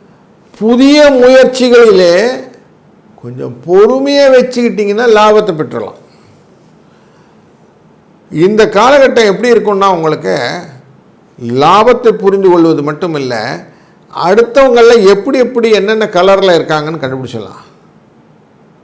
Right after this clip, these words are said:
யார் யார் என்னென்ன மாற்று வேஷங்கள்ல இருக்கிறாங்க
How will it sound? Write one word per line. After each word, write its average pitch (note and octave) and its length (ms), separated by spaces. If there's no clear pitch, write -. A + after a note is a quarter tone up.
யார் E3 340
யார் F3+ 180
என்னென்ன E3+ 500
மாற்று D3+ 460
வேஷங்கள்ல C3+ 520
இருக்கிறாங்க A2+ 440